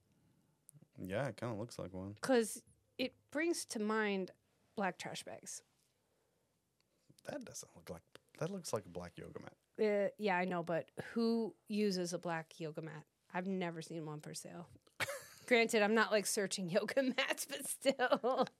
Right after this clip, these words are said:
Speaker 1: I'm sure there's black yoga mats out there somewhere.
Speaker 2: Oh,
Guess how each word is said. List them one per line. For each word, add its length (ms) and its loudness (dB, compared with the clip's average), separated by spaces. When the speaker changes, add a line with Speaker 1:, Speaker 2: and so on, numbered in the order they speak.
Speaker 1:
I'm 80 2
sure 240 2
there's 320 -4
black 280 -6
yoga 260 -6
mats 300 -10
out 140 -6
there 120 -6
somewhere. 400 -8
Speaker 2:
Oh, 180 -14